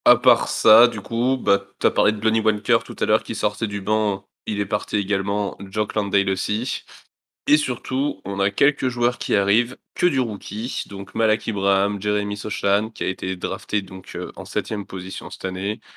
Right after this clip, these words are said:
Blake Weasley, Gorgui Dieng et Isaiah Roby qui arrivent. Voilà, pour ce qui est du marché de l'été, tout simple.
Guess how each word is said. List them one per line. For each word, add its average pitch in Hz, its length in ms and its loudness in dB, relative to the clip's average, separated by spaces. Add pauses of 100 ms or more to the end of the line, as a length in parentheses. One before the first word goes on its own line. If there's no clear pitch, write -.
(180)
Blake 110 280 0
Weasley, 104 680 0
Gorgui 104 340 0
Dieng 101 400 -4
et 107 280 -2 (120)
Isaiah 104 340 2
Roby 95 420 -8 (120)
qui - 300 -10
arrivent. 85 400 -6 (1700)
Voilà, 104 360 4
pour 117 200 -10
ce - 80 -12
qui 113 80 -2
est 117 40 0
du 110 100 -4
marché 101 340 0
de 98 40 -8
l'été, 101 380 -2
tout - 140 -14
simple. 110 420 0